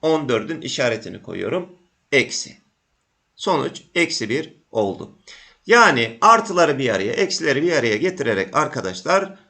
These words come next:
bu şekilde işlem yapabilirsiniz. Bu işlemleri arkadaşlar aslında istediğiniz gibi yapabilirsiniz.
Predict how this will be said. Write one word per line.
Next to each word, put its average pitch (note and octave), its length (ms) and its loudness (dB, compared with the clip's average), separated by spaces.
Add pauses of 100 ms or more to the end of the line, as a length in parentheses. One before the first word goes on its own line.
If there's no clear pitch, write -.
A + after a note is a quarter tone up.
(100)
bu G3+ 100 2
şekilde A#2+ 500 -4
işlem F#3 580 -2 (180)
yapabilirsiniz. A#2+ 1200 -4 (340)
Bu A3 160 -2
işlemleri G#2 600 -2
arkadaşlar C3 640 -2
aslında A#2 760 -2 (220)
istediğiniz D3 760 -2
gibi C3 520 -6
yapabilirsiniz. F#2 880 -4